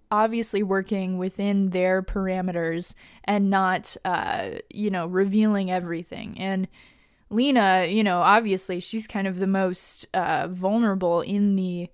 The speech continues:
Super Friends 'cause she doesn't have an alter ego. She doesn't have another identity. She's just Lena Luthor with magic. So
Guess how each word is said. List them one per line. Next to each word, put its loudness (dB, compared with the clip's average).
Super -2
Friends 0
'cause -2
she -2
doesn't 0
have 4
an 4
alter 6
ego. 2
She -4
doesn't 2
have 4
another 2
identity. 2
She's -6
just -4
Lena 2
Luthor 0
with -4
magic. 0
So -2